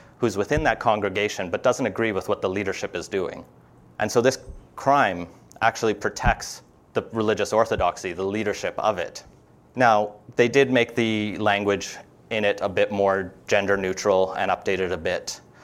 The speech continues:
But the big thing that this showed was that the Christian right in Canada is still organized enough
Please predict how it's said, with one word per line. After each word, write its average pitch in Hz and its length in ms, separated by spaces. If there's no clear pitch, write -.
But - 140
the 120 40
big 127 200
thing 123 220
that 104 180
this 104 200
showed 101 400
was 95 220
that 98 140
the - 80
Christian 117 360
right 101 240
in 92 120
Canada 98 440
is 107 140
still 104 220
organized 98 560
enough 98 360